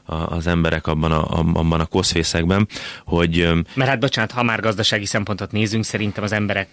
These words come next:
Speaker 2: nagy többségének az az elképzelése, hogy ott, ö, félmeztelen fekete emberek, ö, marhákat terelgetnek, és, ö,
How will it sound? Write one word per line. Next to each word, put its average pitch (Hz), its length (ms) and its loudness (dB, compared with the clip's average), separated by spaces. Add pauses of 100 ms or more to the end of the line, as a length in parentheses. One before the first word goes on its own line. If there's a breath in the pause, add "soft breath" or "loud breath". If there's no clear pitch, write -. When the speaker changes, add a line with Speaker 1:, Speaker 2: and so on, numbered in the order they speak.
Speaker 2:
nagy 104 240 -2
többségének 110 760 -2 (180 loud breath)
az 110 140 -2
az 92 100 -4
elképzelése, 104 760 -2
hogy 107 180 -2
ott, - 260 -6
ö, 110 240 0 (140)
félmeztelen 101 800 -2
fekete - 420 -6
emberek, 98 540 -4
ö, 107 120 -6
marhákat 95 560 -4
terelgetnek, 110 880 -2
és, - 320 -6
ö, 98 180 -4